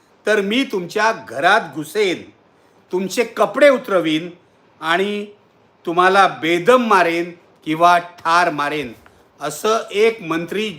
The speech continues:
जाहीरपणे म्हणतोय. पोलीस ऐकतायत, पोलीस रेकॉर्ड करतायत,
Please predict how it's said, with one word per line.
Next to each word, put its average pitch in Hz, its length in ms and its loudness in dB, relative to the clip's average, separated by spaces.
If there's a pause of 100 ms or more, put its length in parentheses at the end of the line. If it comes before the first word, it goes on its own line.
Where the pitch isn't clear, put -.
(120)
जाहीरपणे 226 500 2
म्हणतोय. 208 480 0 (360)
पोलीस 226 380 2
ऐकतायत, 240 560 2 (460)
पोलीस 233 380 0
रेकॉर्ड 202 400 4
करतायत, 180 540 0